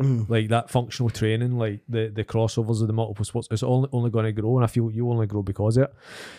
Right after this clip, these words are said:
Speaker 2: So I always kinda thought in the back of my head, like, it would be really smart for you to, like, have that element in there where you're actually helping coaches in the business side of things. It would just be, and I actually feel like you'd be fucking great at it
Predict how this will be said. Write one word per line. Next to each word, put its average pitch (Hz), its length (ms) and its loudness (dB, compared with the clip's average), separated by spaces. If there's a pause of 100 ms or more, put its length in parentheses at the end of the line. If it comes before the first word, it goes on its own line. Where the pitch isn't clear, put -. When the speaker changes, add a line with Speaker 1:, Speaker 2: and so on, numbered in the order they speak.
Speaker 2:
So 143 120 4
I 131 40 6
always 143 260 4
kinda 127 180 2
thought 135 180 2
in - 40 2
the 120 60 -4
back 120 160 2
of - 80 -12
my 110 80 2
head, 131 160 2 (200)
like, 110 380 2 (100)
it 113 80 -4
would 101 100 -6
be 107 60 0
really 107 180 2
smart 104 300 -2
for - 120 -6
you 117 160 2
to, 110 80 -4
like, 104 340 -4 (360)
have 113 320 0
that 110 220 2
element 113 320 0
in 107 140 -2
there 123 160 4
where 110 80 4
you're 107 160 0
actually 104 280 -4
helping 101 200 -6
coaches 113 400 -6
in 104 40 -6
the 95 60 -4
business 101 280 -4
side 120 140 2
of 120 80 2
things. 127 200 -2
It 113 120 -4
would 104 100 0
just 123 220 0
be, 135 160 4 (200)
and 135 80 4
I 131 80 4
actually 147 220 2
feel 147 180 6
like 135 120 2
you'd 117 120 2
be 107 120 0
fucking 113 500 -2
great 104 320 0
at 135 100 -6
it 147 140 2